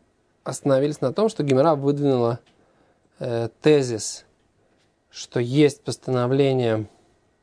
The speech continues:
э, если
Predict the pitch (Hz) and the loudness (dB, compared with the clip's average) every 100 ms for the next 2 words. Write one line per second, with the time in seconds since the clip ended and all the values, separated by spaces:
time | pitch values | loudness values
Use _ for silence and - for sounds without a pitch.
0 | _ _ _ _ _ _ _ _ _ _ | _ _ _ _ _ _ _ _ _ _
1 | _ _ 440 _ - 123 117 113 110 110 | _ _ -20 _ -10 -6 -4 -2 0 0
2 | 107 110 123 135 131 - 120 110 | 0 -2 2 2 2 0 0 0